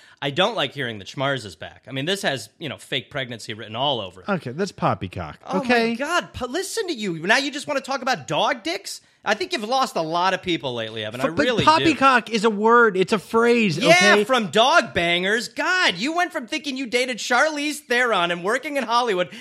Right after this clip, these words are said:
Speaker 1: and now you're dreaming of canine sex in a town of tents, hanging out with a dude who got you not pregnant.
Speaker 2: Okay, Doctor Anthony Schmarza,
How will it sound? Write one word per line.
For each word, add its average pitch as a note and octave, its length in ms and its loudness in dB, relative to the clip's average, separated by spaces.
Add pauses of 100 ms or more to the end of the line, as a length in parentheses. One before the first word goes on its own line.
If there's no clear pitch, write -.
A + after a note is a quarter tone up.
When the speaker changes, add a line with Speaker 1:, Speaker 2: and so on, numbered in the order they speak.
Speaker 1:
and A3+ 180 2
now B3+ 160 4
you're D4 160 0
dreaming C4 360 -2
of G#3+ 120 -6
canine B3 500 0
sex G3 300 -4
in G#3 80 -6
a F#3 60 2
town A#3+ 320 0
of B3 140 -4
tents, G#3+ 340 -4 (160)
hanging C4+ 180 0
out D4+ 160 0
with D4+ 40 0
a C4+ 100 -2
dude E4 300 0
who D#4+ 100 -2
got D4+ 220 2
you D#4 100 -2
not C4 340 0
pregnant. B2+ 420 -8 (160)
Speaker 2:
Okay, A2 260 -10
Doctor D3+ 360 -6
Anthony C3+ 460 -4
Schmarza, E2+ 720 -14